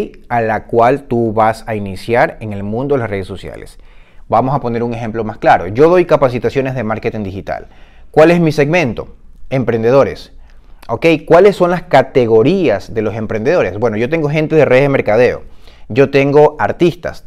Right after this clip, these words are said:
tengo estudiantes de diseño gráfico, tengo también personas que, que trabajan de manera dependiente y que quieren empre-, emprender. Es decir, tengo cinco perfiles dentro del grupo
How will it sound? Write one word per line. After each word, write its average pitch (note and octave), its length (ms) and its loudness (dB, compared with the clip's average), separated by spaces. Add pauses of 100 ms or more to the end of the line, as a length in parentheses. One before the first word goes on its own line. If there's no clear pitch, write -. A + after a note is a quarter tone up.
tengo D3 600 2 (240)
estudiantes C3 640 0
de C#3 60 6
diseño G#2+ 340 -2
gráfico, G#2 520 0 (280)
tengo E3 320 0
también C#3 540 -2 (200)
personas C#3 560 -2
que, A2+ 160 -6 (180)
que C3 80 -2
trabajan A#2 360 0
de C3+ 80 0
manera A2 340 -2
dependiente C#3 720 0
y A#2+ 100 -8
que A2 120 -8
quieren A2+ 260 -4
empre-, A2 260 -8
emprender. G2 560 -8
Es A2+ 80 -10
decir, B2+ 400 -6
tengo D3 240 2
cinco G#3 640 -2
perfiles A#2 800 -2 (280)
dentro E3 520 0
del A#2+ 200 2
grupo D3+ 520 0